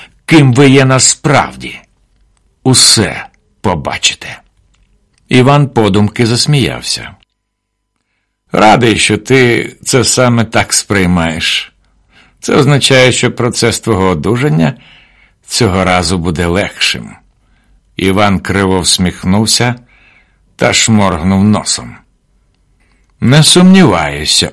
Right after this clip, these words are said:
отче. Не сумніваюся».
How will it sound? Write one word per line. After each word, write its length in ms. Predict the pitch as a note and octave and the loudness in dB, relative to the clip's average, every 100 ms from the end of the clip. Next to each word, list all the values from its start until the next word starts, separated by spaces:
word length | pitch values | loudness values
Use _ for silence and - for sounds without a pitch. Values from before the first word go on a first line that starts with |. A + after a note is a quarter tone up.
| _ | _
отче. 680 | D#2+ - - - - - - _ _ _ _ _ _ _ _ _ _ _ _ _ - | -12 -10 -4 -4 -4 -10 -18 _ _ _ _ _ _ _ _ _ _ _ _ _ -4
Не 260 | F#2+ G2 | -2 0
сумніваюся». 1200 | - - F#2+ F#2 F#2+ F#2 E2 B1 A#1 - - - | 0 0 2 2 2 0 -2 -4 -6 -6 -6 -10